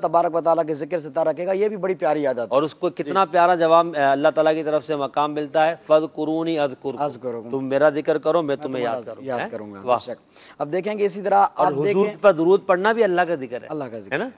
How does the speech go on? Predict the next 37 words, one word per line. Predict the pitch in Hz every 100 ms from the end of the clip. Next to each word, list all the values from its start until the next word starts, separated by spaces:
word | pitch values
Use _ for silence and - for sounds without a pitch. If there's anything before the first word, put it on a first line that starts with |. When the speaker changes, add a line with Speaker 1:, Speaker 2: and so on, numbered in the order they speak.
| _
Speaker 1:
جی، | 127 143 120
عبادت | 147
Speaker 2:
کیونکہ | 175 190
Speaker 1:
بھی | 202
ہے۔ | 160
Speaker 2:
اللہ، | 143 175
یہاں | 143 151 185
اللہ | 160 175 180
تبارک | 175 180
تعالیٰ | 190 208
نے |
حکم | 226 185 208
دیا | 180 151
ہے | 196
نا | 262 _
Speaker 1:
جی۔ | 127 120 110
Speaker 2:
کہ | -
پڑھو | 165 185 220
درود، | 180 185 175 - -
تو | 156
یہ | 175
علماء | 190 165 151 156 175
نے | 202
فرمایا | 175 180 196 214 156
درود | 165 202 -
پڑھنا | 185 196 226 202 - 147
نبی | 151 175 208
پاک | 208 185 185 -
پر | 220 226 _ -
یہ | 175 143
ذکر | 190 214
اللہ | 226 208 185 196
ہی | 185
کی | 254 233
ایک | 220
قسم | 185 -
ہے۔ | 127